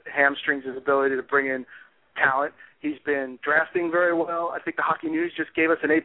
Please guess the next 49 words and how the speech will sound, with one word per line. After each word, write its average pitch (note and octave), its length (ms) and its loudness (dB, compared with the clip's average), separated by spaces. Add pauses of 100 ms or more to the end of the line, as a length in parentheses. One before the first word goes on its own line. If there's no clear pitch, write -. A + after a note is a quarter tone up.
plus, D#3+ 220 4 (220)
and C3+ 340 0 (340)
on D3+ 140 4
our C#3 180 4
draft C#3+ 340 2
in D3+ 140 -4
two E3 100 -2
thousand D#3 300 2
eleven, D#3 260 2
and C#3 80 -2
we C#3+ 60 2
were C#3 100 0
the C#3 100 2
only D3 200 2
team D3 200 -2
besides C#3 260 -2
the B2+ 60 -8
Blackhawks C#3 500 2
to - 60 -20 (100)
get C#3+ 220 4
that, F3 260 4 (320)
which D3 160 -2 (380)
the C3+ 60 2
Hockey D#3 220 2
News D#3+ 160 2 (120)
hates E3+ 280 0
the B2 80 -10
Islanders. B2 380 -8 (100)
So F3 160 2
for F#3 80 0
them F3 200 4
to E3+ 60 -2
do G3+ 200 2
it, - 120 0
you E3+ 80 -2
know A#3+ 140 4
he E3+ 80 0
must D#3 200 0
have D3+ 80 -16
done D3 120 0
a C#3 40 -4
good C#3+ 200 -4
job. E3 300 2 (480)
Uh, C#3+ 360 4 (160)
picked F#3 240 -2
Grabner G3 460 4
off G3 120 2
the F3+ 100 -6
scrap G3 280 2